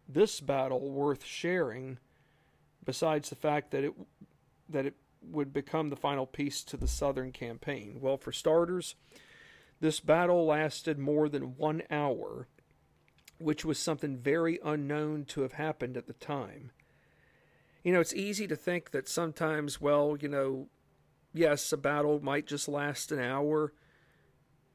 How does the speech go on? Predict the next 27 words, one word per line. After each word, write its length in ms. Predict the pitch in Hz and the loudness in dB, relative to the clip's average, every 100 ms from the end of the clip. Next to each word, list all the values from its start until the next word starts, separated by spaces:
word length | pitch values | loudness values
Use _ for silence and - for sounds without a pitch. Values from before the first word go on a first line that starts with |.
| _ - | _ -16
but 320 | 151 160 160 | 2 6 6
it 140 | 147 143 | 4 0
just 280 | 175 165 | 0 0
so 220 | - 175 147 | 2 2 2
happens, 480 | 180 190 147 135 | 0 0 -4 -4
folks, 420 | - 147 139 - - | -2 0 0 -4 -2
that 240 | 143 135 _ _ _ _ _ _ _ _ - | 0 0 _ _ _ _ _ _ _ _ -16
this 380 | 127 175 185 - | -4 -2 -2 0
one 540 | 156 147 135 139 147 _ _ _ - | 0 0 -2 -6 -10 _ _ _ -2
lasted 500 | 143 147 143 - 143 | 0 2 -2 -4 -4
more 300 | 139 147 135 | 0 0 0
than 140 | 131 | -2
an 120 | 131 - | -6 -4
hour. 560 | 143 156 113 85 - - _ _ _ _ _ _ _ _ - | -2 -2 -4 -8 -12 -18 _ _ _ _ _ _ _ _ -4
At 140 | 135 | -4
some 300 | - 190 214 | 0 0 0
point 360 | 185 165 151 151 | 0 0 0 -2
in 120 | 139 | -2
this, 280 | 135 127 - | -2 -2 -2
uh, 140 | 139 | -2
podcast 680 | 131 147 147 139 135 131 - | 0 0 -2 -2 -4 -4 -6
book 260 | 135 143 - | -4 -4 -2
topic 360 | 127 123 - - | 0 0 -2 -6
series, 460 | - 135 135 127 | -2 0 0 -2
I 180 | 135 139 | 0 -2
will, 320 | 135 139 143 | -2 -4 -2
um, 340 | - 135 120 | 0 0 -2